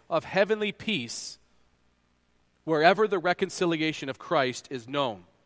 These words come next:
Where is the main place? And this is, this is, I, every time I look over this note again, it's amazing to me to think,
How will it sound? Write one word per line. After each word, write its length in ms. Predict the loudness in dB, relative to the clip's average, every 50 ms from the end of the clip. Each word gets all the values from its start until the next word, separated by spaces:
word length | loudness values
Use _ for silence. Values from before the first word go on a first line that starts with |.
| _ _ _ _ _ _ _ _ _ _ _ _ _ _ _ _ _ _ _ _ _ _ _ _ _ _ _ _ _ _ _ _ _ _ _ _ _ _ _ _ _ _ _ _ _ _ _ _ _ _ _ _ _
Where 360 | -4 0 2 4 4 4 4
is 500 | 4 4 4 4 2 0 -6 -12 -16 -12
the 120 | -12 -10 -8
main 300 | -6 -4 -4 -4 -4 -6
place? 400 | -6 -4 -2 -2 -2 -4 -8 -10
And 60 | -12
this 140 | -12 -12 -12
is, 160 | -14 -16 -20 _ _ _
this 160 | -14 -14 -14 -14
is, 160 | -16 -18 -20 _ _ _ _ _ _
I, 140 | -10 -10 -10 -10 -14 -18 _ -6
every 200 | -4 -4 -4 -4
time 140 | -4 -4 -4
I 160 | -4 -6 -8 -12 -12 -12
look 180 | -10 -6 -4
over 220 | -2 -2 -2 -4 -4
this 200 | -6 -6 -8 -8
note 240 | -6 -4 -4 -4
again, 280 | -4 -4 -6 -6 -6 -6
it's 140 | -8 -10 -12
amazing 420 | -8 -6 -4 -4 -4 -6 -8 -10
to 120 | -10 -12 -12
me 160 | -10 -12 -12
to 140 | -12 -14 -10
think, 340 | -8 -8 -8 -8 -10 -16